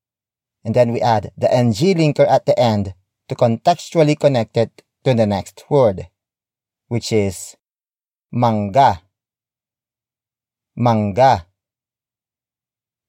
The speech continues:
Mangga. Mangga is spelled as M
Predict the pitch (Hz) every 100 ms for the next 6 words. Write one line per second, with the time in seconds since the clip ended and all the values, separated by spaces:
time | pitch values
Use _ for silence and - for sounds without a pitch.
0 | _ 120 120 107 98 120 123 90 _ _
1 | _ _ _ _ _ _ _ _ _ _
2 | _ _ _ _ _ 120 120 113 101 147
3 | 131 92 _ _ _ 135 - - 135 117
4 | 110 - _ 131 135 156